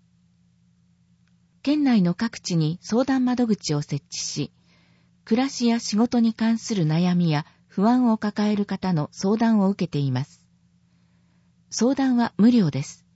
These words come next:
一人で抱え込まず、どなたでもご相談ください。一人で悩んでいませんか？収入が不安定。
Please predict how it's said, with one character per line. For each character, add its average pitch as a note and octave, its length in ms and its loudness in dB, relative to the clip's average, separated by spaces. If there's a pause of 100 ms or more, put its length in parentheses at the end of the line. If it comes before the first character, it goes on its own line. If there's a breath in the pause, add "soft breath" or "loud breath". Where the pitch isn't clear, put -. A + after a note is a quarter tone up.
(1040)
一 - 280 0
人 C#4+ 100 0
で D3+ 160 2
抱 A3 340 0
え A3+ 40 2
込 A3 160 0
ま G#3 180 4
ず、 D3 260 -4 (640)
ど G#3+ 120 2
な C4+ 140 2
た G#3 140 -4
で G#3 140 2
も F3 200 0
ご F3 120 -2
相 E3+ 200 0
談 E3 180 0
く - 120 -6
だ D#3 140 -4
さ D3+ 180 -6
い。 - 80 -8 (1700)
一 - 240 -2
人 D4 100 0
で F#3+ 120 4
悩 G3+ 280 4
ん A3+ 80 4
で E3 80 0
い D3 80 2
ま D#3+ 100 2
せ G3 160 -2
ん D#3+ 80 0
か？ - 240 -8 (1600)
収 C#4+ 300 -2
入 C#4+ 240 0
が B3+ 160 0
不 F#3+ 260 -2
安 A3 140 0
定。 C#3+ 360 -6